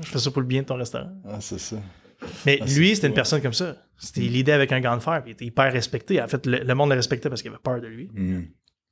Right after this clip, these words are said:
Speaker 2: Ah,
Speaker 1: Mais je
Speaker 2: mais,
Speaker 1: l'ai vu, ça, tu sais.
Speaker 2: mais je pense que, pour moi, personnellement, c'est pas de quoi qui est nécessairement acquis, mais c'est de quoi que faut que je mette, pas que je mette dans mon horaire, mais tu sais, que je me le répète souvent. Fait que je pense que pour du monde,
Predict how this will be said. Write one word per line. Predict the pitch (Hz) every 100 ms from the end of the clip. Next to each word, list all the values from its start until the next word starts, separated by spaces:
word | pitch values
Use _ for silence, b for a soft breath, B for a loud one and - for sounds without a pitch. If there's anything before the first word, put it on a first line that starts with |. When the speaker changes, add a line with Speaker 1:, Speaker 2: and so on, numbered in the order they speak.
| _ B B B B -
Speaker 2:
Ah, | 113
Speaker 1:
Mais |
je | 117
Speaker 2:
mais, | 143
Speaker 1:
l'ai |
vu, | 139 143
ça, | -
tu | 110 -
sais. | - _ -
Speaker 2:
mais | 117
je | -
pense | 185 -
que, | 110 - - _ _ _ _
pour | - 117
moi, | 127 160 156
personnellement, | - 98 113 107 123
c'est | 139 110 95
pas | 120
de |
quoi | - 147
qui | 110
est | 113 - _ _ _ _
nécessairement | 113 107 120 104 113 117 117 -
acquis, | 107 - 123 156 - B B B -
mais | 120
c'est | 120
de | 110
quoi | - 143
que | 120 104 107 - _ _
faut | - 104
que | 113
je | 107
mette, | 123 143 98 - -
pas | 151
que | 123
je | 101
mette | 113
dans | 113 104
mon | 104
horaire, | 98 95 120
mais | 139 101
tu |
sais, | 135
que | -
je | 117
me | 104
le |
répète | 98 95 127 123
souvent. | - 110
Fait | 151
que | -
je |
pense | - 160
que | 131
pour | 110 110
du | 101
monde, | 110 127 160